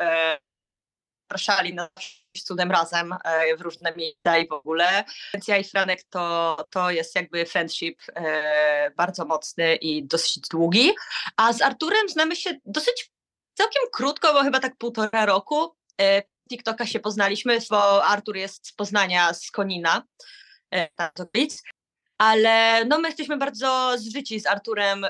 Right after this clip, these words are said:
e, i pomimo tego, że jakaś tam odległość nas dzieli i zawsze nam się super pracuje, a Artur jest po prostu jedną z najbardziej kochanych osób, jakie znam, więc, e,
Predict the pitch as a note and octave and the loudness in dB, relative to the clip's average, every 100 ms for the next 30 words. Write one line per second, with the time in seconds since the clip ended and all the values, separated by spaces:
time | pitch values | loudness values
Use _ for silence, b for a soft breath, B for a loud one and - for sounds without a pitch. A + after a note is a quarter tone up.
0 | - F3+ F3+ F3 F3 F3 E3+ - G3+ F#3+ | -6 -8 -6 -4 -2 -2 -4 -6 -10 -8
1 | F#3 F#3 F#3 F#3 G3 F#3+ F#3+ F#3 F#3 F#3 | -4 -2 0 0 -2 -4 -4 -2 -2 -2
2 | F#3 F3 F#3 - G3 F#3 G3+ F#3+ - F3 | 0 0 -2 -2 -2 0 -2 -2 -10 -6
3 | F3 F3+ F#3+ A3 A#3+ _ _ B B B | -6 -2 0 0 -2 _ _ B B B
4 | - A3 A3+ A#3+ B3+ A#3+ A#3+ A#3 - A#3 | -2 0 2 2 2 2 0 0 -4 -2
5 | G#3 - G#3+ G#3 B3 B3 B3 G#3 - A3+ | 0 0 -2 -2 0 2 4 2 2 -2
6 | A3+ A#3 A3 - G#3+ G#3+ - - A3 A3 | -4 -10 -10 -12 -12 -12 -12 -4 -2 0
7 | G#3+ A3 G#3 A3 A#3 A#3+ A3+ A3 G#3 - | 0 0 2 0 -2 -10 -4 -4 -4 -8
8 | G#3+ G#3+ F#3+ F3+ F#3+ E3 D#3+ D#3+ E3+ F3+ | -12 -8 -10 -8 -10 -6 -6 -6 -8 -8
9 | - - F#3+ F3 F3 F3+ | -14 -14 -6 -4 0 -2